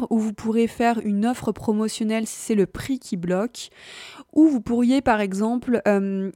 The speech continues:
essayer d'améliorer la qualité de votre offre ou de tr-, ou de votre service si c'est un frein à l'achat. Ou alors, vous pourriez typiquement, euh, eh bien, sortir une nouvelle version de votre produit si, par exemple,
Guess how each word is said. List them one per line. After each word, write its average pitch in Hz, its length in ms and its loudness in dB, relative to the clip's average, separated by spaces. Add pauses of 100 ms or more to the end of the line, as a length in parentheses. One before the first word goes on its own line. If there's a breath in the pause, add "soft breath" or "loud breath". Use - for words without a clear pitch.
essayer 233 400 0
d'améliorer 220 560 2
la 196 140 2
qualité 220 440 0
de 254 60 2
votre 208 320 0
offre 240 240 -2
ou 214 40 -4
de 185 120 2
tr-, - 220 -12
ou 202 140 -2
de 208 100 0
votre 185 320 -4
service 226 600 -2
si - 360 -8
c'est 233 280 -2
un 190 140 0
frein 226 380 -6 (400)
à 220 140 -2
l'achat. 190 440 -2 (680 loud breath)
Ou 302 240 8
alors, 247 320 6
vous 233 80 -2
pourriez 202 480 -2
typiquement, 208 800 -4
euh, 180 400 -4 (400)
eh 208 100 0
bien, 208 240 0
sortir 226 540 -2
une 196 240 -2
nouvelle 220 680 0
version 202 460 -2
de 220 80 2
votre 180 320 -2
produit 196 560 -2
si, - 240 -6
par 185 180 2
exemple, 196 600 -2